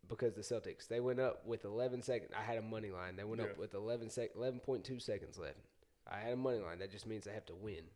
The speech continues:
Speaker 2: Yeah.
Speaker 1: So when they win by that one, I win that. And then
Speaker 2: Mm-hmm.
Speaker 1: I had two parlays on that. It would be, they were both for nine hundred. One was, like, nine ninety-eight. The other one was nine oh two.
Speaker 2: Yeah.
Speaker 1: Lost.
Speaker 2: Lost.
Speaker 1: Lost
Speaker 2: <laughs>
Speaker 1: with five
Speaker 2: Kill
Speaker 1: seconds
Speaker 2: both
Speaker 1: left.
Speaker 2: your tickets.
Speaker 1: Bro.
Speaker 2: <laughs>
Speaker 1: I had to go get me a little drink.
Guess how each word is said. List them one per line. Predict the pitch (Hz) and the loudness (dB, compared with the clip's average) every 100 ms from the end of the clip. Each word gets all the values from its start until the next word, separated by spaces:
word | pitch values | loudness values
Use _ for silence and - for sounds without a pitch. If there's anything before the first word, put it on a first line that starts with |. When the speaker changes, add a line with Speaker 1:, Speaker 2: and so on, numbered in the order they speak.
| 127 | -2
Speaker 2:
Yeah. | 113 95 - - _ _ - | 2 2 -2 -20 _ _ -6
Speaker 1:
So | - 117 104 90 - - | 4 4 4 -2 -8 -6
when | 120 117 | -2 0
they | |
win | 117 117 | 2 2
by | 110 | 2
that | 104 95 | 0 4
one, | 127 131 104 | 6 6 4
I | |
win | 104 113 92 | 2 2 0
that. | 87 - | -4 -4
And | 107 | -4
then | 110 104 117 | -4 -6 -2
Speaker 2:
Mm-hmm. | 113 | 0
Speaker 1:
I | |
had | 107 98 | 0 0
two | 123 | -2
parlays | 117 107 101 95 | 0 0 0 -2
on | 87 85 | -6 -6
that. | 87 - | -6 -4
It | 98 | -6
would | 87 | -6
be, | - - | -8 -4
they | |
were | 104 | -6
both | 92 107 - | -4 -4 -4
for | 90 | -6
nine | 98 98 | -4 -4
hundred. | 95 - | -6 -6
One | 110 110 | -4 -4
was, | 95 | -4
like, | 92 | -6
nine | 101 104 101 | -4 -4 -4
ninety-eight. | 98 101 104 | -6 -4 -4
The | 90 | -4
other | 92 | -4
one | 87 | -8
was | 95 | -8
nine | 92 90 | -8 -6
oh | 85 | -8
two. | 92 76 | -8 -4
Speaker 2:
Yeah. | 117 104 107 - _ _ _ _ _ _ - - | -2 -2 -4 -18 _ _ _ _ _ _ -16 -6
Speaker 1:
Lost. | 113 104 - | -2 -2 -2
Speaker 2:
Lost. | 123 120 - | -2 -2 -2
Speaker 1:
Lost | 117 127 143 | 4 8 8
Speaker 2:
<laughs> | 143 | 6
Speaker 1:
with | 110 | 2
five | - 214 | 6 12
Speaker 2:
Kill | 175 | 12
Speaker 1:
seconds | 131 | 12
Speaker 2:
both | 156 165 | 12 12
Speaker 1:
left. | 170 | 12
Speaker 2:
your | 165 | 2
tickets. | 208 208 196 - | 0 0 -2 -4
Speaker 1:
Bro. | - 139 123 104 98 - | 4 6 6 2 -6 -8
Speaker 2:
<laughs> | 180 - - | -10 -6 -2
Speaker 1:
I | - - - - _ - _ - 110 | -2 -4 -20 -20 _ -20 _ -12 -8
had | |
to | 110 | -4
go | 113 | -2
get | 113 107 | -2 -2
me | |
a | 113 | 0
little | 120 | 0
drink. | 120 120 98 | 2 2 2